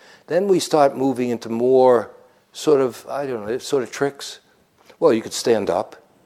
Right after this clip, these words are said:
of course. You know, we've mentioned that. You could blink your eyelashes, your eyes very rapidly. You could stare until your eyes tear. Um,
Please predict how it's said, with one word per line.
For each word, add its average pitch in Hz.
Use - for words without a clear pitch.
of -
course. 87
You 95
know, 101
we've 90
mentioned 80
that. 82
You 113
could 104
blink 110
your 113
eyelashes, 107
your 104
eyes 101
very 101
rapidly. 101
You 90
could 92
stare 113
until 104
your 98
eyes 98
tear. 107
Um, 98